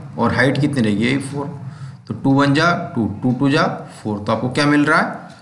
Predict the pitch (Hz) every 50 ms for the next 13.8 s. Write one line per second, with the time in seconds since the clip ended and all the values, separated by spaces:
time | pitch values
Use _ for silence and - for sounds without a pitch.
0 | - _ _ - 113 107 104 101 98 98 98 98 98 98 - - - - 147 147
1 | 127 113 139 127 - - - - 143 143 - 214 220 226 214 220 220 - - -
2 | - - - - - - _ _ _ _ _ _ _ _ _ _ - 110 107 120
3 | 131 127 123 127 123 - 170 156 156 - 175 165 151 143 139 135 135 135 - 180
4 | 170 175 175 175 170 170 170 - - - - - - - 135 139 143 151 151 143
5 | 139 143 131 127 127 135 143 143 143 135 123 117 110 98 95 101 101 98 95 92
6 | 98 85 90 95 95 110 147 214 - - - - - - _ _ _ _ _ _
7 | _ _ _ _ _ _ _ _ _ _ _ - 135 135 - 151 147 151 147 135
8 | 127 120 117 110 104 90 98 - - - - - - - - _ - 113 117 113
9 | 113 117 113 110 117 117 117 - - 135 131 135 139 139 147 180 - - - -
10 | - - - - - - _ - - 139 123 87 - - - - - - - -
11 | - - _ _ _ _ _ - - 147 143 147 147 147 147 147 - - - -
12 | - - - - - - 127 131 135 139 139 139 135 - - - - - - -
13 | - - - 131 120 107 127 120 - - 117 113 101 90 85